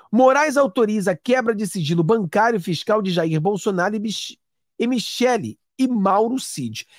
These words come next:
Então, o que vai acontecer? Como aquilo ali foi tudo, o Mauro Cid disse que sabe, que vendeu as joias, que tem o dinheiro, o que que o Alexandre de Moraes agora precisa? Ele quer prender o Bolsonaro, mas ele precisa o batom na cueca.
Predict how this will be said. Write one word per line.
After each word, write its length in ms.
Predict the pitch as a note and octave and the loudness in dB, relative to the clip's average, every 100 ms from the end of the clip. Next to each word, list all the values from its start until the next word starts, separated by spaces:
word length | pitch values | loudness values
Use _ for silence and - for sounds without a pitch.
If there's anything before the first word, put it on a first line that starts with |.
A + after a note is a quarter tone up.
| - _ | -20 _
Então, 200 | D#4 D4+ | -2 0
o 40 | F4 | 0
que 80 | E4+ | 0
vai 80 | |
acontecer? 420 | D4 C#4 A3+ - E3+ | 0 0 -2 -2 -4
Como 280 | - C4+ A#3+ | 0 0 0
aquilo 240 | - C4 | 0 0
ali 160 | A#3+ G3+ | 0 0
foi 180 | G3 | -2
tudo, 480 | D3+ G3+ F3+ C3+ G#2 _ _ F#3+ | -2 -2 0 -2 -6 _ _ -2
o 60 | |
Mauro 280 | F#3+ G3+ F3+ | 2 2 0
Cid 300 | - G3 D3 | -4 -8 -6
disse 260 | C#3 E3 - | -6 -6 -6
que 120 | C3 | -8
sabe, 540 | - G#3+ A#3+ A3 D3+ | -4 2 4 2 0
que 120 | C#3 | -2
vendeu 460 | D3 D3 B2+ F3 F3 | 0 0 0 0 2
as 80 | A#2+ | 0
joias, 520 | - G3+ A#3 G3+ C#3+ | 2 4 4 4 -2
que 120 | D#3 | -6
tem 140 | E3+ D#3 | -4 -2
o 40 | |
dinheiro, 420 | B2+ C#3+ A#3+ D#3+ _ _ _ _ - | 0 4 4 2 _ _ _ _ -4
o 160 | C#4+ F#3+ | -4 -2
que 160 | D#4+ | -6
que 100 | D#4 | 0
o 60 | D4 | 0
Alexandre 340 | C#4 A3 B3+ | 0 -2 -2
de 60 | A3+ | 0
Moraes 340 | A3+ G#3+ G3+ | 2 2 0
agora 320 | G3+ F3 F#3 | 0 2 0
precisa? 600 | D#3+ G#3+ E3+ - E3+ C3 | 0 -2 -4 -4 -4 0
Ele 120 | C3+ C3 | 0 0
quer 180 | D#3 | -2
prender 300 | D3 F#3 F3+ | -2 0 0
o 20 | F#3+ | 2
Bolsonaro, 540 | G#3 A#3 G#3+ C#3+ C3+ | 0 0 -2 0 -2
mas 120 | C3+ | -2
ele 120 | D#3+ | -2
precisa 420 | D#3 F3+ - E3+ E3 | -4 -6 -6 -4 -2
o 40 | |
batom 260 | E3 D#3 E3 | -2 -2 -2
na 100 | D#3 | 0
cueca. 400 | F3+ C3 - | 0 0 -2